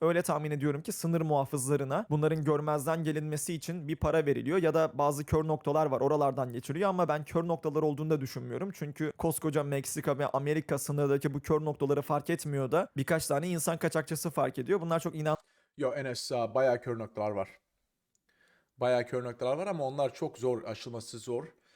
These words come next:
Speaker 2: ve çok karteller var. Amerika kısmındaki, e,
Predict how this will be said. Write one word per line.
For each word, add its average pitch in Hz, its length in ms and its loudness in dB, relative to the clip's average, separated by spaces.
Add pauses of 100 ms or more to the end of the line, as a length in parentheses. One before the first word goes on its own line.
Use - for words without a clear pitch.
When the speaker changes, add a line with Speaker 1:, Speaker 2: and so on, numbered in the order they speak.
(340)
Speaker 2:
ve 123 420 0
çok 156 260 -4
karteller 123 540 0
var. 95 240 -8 (1400)
Amerika 156 380 0
kısmındaki, 139 800 -6 (300)
e, 117 300 -2